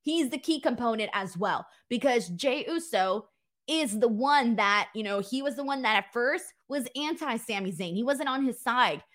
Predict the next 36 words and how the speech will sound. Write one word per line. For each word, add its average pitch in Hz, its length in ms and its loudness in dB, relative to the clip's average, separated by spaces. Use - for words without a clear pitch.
But 220 140 -4
then 262 200 2
he, 269 460 -4
you 220 160 -4
know, 202 160 -4
after 214 320 -2
the, 240 280 -4
after 214 260 -6
War 285 360 -2
Games 214 320 -2
and 185 160 -6
everything 294 340 -6
that 269 180 -2
they've 262 240 -4
been 277 220 -4
through, 226 200 0
they 196 140 -2
became 240 540 -6
friends. 262 340 2
He 277 180 -2
defended 277 460 0
him 294 180 -2
at 277 160 -2
his 254 220 -2
trial. 220 380 2
He 190 100 -4
was 220 160 0
the 240 220 4
only 320 300 2
one 262 340 0
who 285 120 2
defended 269 600 0
him 240 340 0
in 269 140 -4
his 269 160 -6
trial, 254 360 2